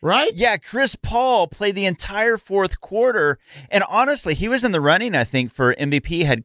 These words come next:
Speaker 2: Kawhi not won it, I think Chris Paul would have won it. Uh, but Luka has kinda been the media darling, fan favorite all season long. He's, he's voted into the starting five, but goes to the bench in favor of Chris Paul. But he kinda earned it, right? Like, I mean, the, the West ended up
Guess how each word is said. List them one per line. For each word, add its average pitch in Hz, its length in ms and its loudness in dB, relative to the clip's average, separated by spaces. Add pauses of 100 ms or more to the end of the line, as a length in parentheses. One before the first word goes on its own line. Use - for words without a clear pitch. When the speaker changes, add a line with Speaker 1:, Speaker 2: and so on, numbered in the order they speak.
Speaker 2:
Kawhi 143 460 -2
not 127 240 -2
won 135 280 -2
it, 131 140 2
I 113 80 0
think 135 300 -2
Chris - 180 -4
Paul 147 240 0
would 160 120 2
have 110 80 -4
won 110 200 0
it. 104 140 0 (360)
Uh, 127 280 2
but 127 180 -2
Luka 165 360 -4
has 127 140 2
kinda 151 240 -2
been 135 180 0
the 120 60 2
media 131 360 0
darling, 131 480 -2
fan 131 300 -2
favorite 127 340 0
all 123 160 2
season 120 280 -6
long. 120 260 2
He's, 117 340 -4
he's 123 240 2
voted 175 440 0
into 139 240 -4
the 117 120 -2
starting 123 300 2
five, 151 380 0 (300)
but 131 120 -4
goes 135 200 2
to 110 60 -14
the 113 80 -4
bench 139 240 0
in 117 100 -4
favor 120 340 0
of 110 120 -4
Chris 123 240 -2
Paul. 147 400 -2 (200)
But - 120 0
he - 20 2
kinda 262 240 -2
earned 233 260 -2
it, 131 80 -4
right? 143 360 2
Like, 147 280 2
I 151 60 0
mean, 170 200 -2
the, 170 260 2
the 151 160 0
West 151 720 -2
ended 175 260 -2
up 160 200 2